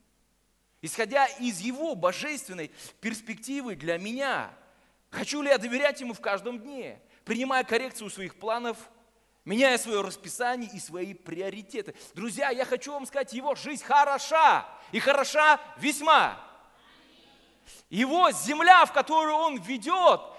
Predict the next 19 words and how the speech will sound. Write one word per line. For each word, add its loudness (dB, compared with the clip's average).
это -2
земля, 6
где -2
молоко 2
и 0
мед. 2
Его 0
воля 2
благая, 2
Его 0
любовь 0
безусловна, -2
безграни-, -6
бе-, -8
безгра-, 0
безгранична. -8
Его 2
возможности -2
безграничны, -8